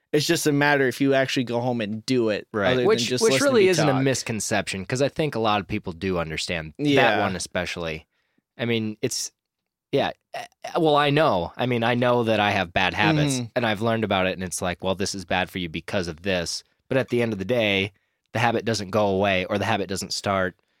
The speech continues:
Speaker 2: until you actually do it.
Speaker 1: It's like if you go to the doctor's office and they go, "Well, you need to start drinking more water." You'll go home and go, "I know I gotta s-, start drinking more water," but
Speaker 2: Right. Just because you know it
Speaker 1: Yeah.
Speaker 2: doesn't mean, right.
Speaker 1: Doesn't mean you actually have to physically do it to get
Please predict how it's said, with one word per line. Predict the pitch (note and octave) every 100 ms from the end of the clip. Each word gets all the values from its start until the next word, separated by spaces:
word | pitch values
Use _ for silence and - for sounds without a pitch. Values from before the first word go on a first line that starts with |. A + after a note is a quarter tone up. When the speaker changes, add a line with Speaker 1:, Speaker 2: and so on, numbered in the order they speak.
| _ -
Speaker 2:
until | A#2 A2+
you |
actually | G#2 G2 G2+ F2+
do | E2+ G2 G2 D#2+
it. | C2+ - _ -
Speaker 1:
It's | D#3 F3
like | D3+ C#3+
if |
you | C#3
go | C3
to | C3+
the | C3
doctor's | B2 B2+ B2+ B2+ B2+
office | B2 B2+ B2+ B2
and | B2+
they | B2
go, | A2+ A2
"Well, | A2 B2 C#3 C#3+ C3 - _ -
you | B2+ C#3
need | D3+
to | C#3
start | - D3 C3+
drinking | C#3 B2+ C3
more | B2 A#2+
water." | B2 B2 A#2 A2+
You'll | D3 E3+
go | D3+
home | C#3 C#3
and | C3+
go, | B2 A#2+ _ _ _ -
"I | - A#3
know | E3+
I | D#3+ D3+
gotta | D3
s-, | C#3 - -
start | - - D3 C3
drinking | - C#3+ C#3
more | C3+ C3
water," | B2+ B2 B2+ B2+
but | A#2 A2
Speaker 2:
Right. | A2 F#2 - -
Just | A#2+ -
because | G#2 G2+
you | F#2+
know | F#2 F#2+ F2+
it | C#3
Speaker 1:
Yeah. | D3+ C#3
Speaker 2:
doesn't | -
mean, | F2+ F2 E2+ E2 - -
right. |
Speaker 1:
Doesn't | A#2+ D3 B2
mean | C3+ A#2+
you | D#3
actually | D#3 D3 - C#3+
have | C3
to | -
physically | B2 C#3+ A#2+ - B2
do | A2 C3+ A2+
it | G2+
to | B2+
get | B2